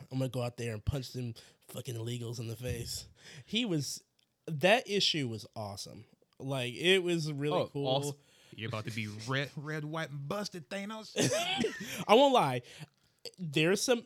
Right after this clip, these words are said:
Speaker 1: the story is moving along here.
Speaker 2: Mm-hmm.
Speaker 1: And, you know, we all thought it was one thing. We thought it was Thanos.
Speaker 2: Oh, yeah.
Speaker 1: And, uh, we're quickly starting to, it's starting to come into focus that the threat is something else.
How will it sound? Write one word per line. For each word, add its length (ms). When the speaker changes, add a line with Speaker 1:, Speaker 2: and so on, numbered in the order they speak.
Speaker 1:
the 220
story 480
is 120
moving 300
along 300
here. 260
Speaker 2:
Mm-hmm. 260
Speaker 1:
And, 360
you 140
know, 160
we 200
all 200
thought 340
it 120
was 200
one 320
thing. 540
We 80
thought 200
it 60
was 160
Thanos. 680
Speaker 2:
Oh, 80
yeah. 240
Speaker 1:
And, 520
uh, 320
we're 160
quickly 480
starting 440
to, 360
it's 160
starting 260
to 80
come 160
into 140
focus 640
that 240
the 60
threat 300
is 440
something 480
else. 440